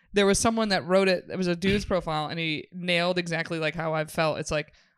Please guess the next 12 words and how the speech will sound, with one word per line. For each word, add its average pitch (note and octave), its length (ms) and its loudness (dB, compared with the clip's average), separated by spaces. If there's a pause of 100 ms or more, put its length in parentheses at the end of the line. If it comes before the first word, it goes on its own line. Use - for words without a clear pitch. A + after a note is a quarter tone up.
"Oh, F#3+ 80 4
I F#3 100 6
want G3 280 2
someone G#3+ 280 2
that's F#3 180 0
busy, E3+ 420 4
but E3+ 120 -2
not E3+ 240 -4
too G3 220 0
busy E3 460 2
for D3+ 180 -6
me." D3+ 340 -6